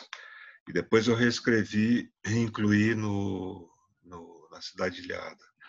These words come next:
Né? Então, mas eu tinha que usar a música do, do Chico e do Francis Raime também, né? O Chico fez em parceria com,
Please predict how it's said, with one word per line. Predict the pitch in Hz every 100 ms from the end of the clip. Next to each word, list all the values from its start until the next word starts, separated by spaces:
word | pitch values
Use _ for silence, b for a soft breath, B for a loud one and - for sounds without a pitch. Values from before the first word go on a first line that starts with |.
| - 120 B B B B B B
Né? | 82 80 82
Então, | - 95
mas | 95 101
eu | 107
tinha | 104 120
que | 113
usar | 117 101 117
a | 117
música | 113 117 - 123
do, | 110 113 107
do | 98 104
Chico | 90 - 123 123 - 113
e | 107
do | 104
Francis | 110 135 - 113
Raime | 117 127 123 104
também, | 80 90 85 80
né? | 82 95
O | 95
Chico | - 104 -
fez | 110
em | 104
parceria | 104 98 - 95 104 101
com, | 104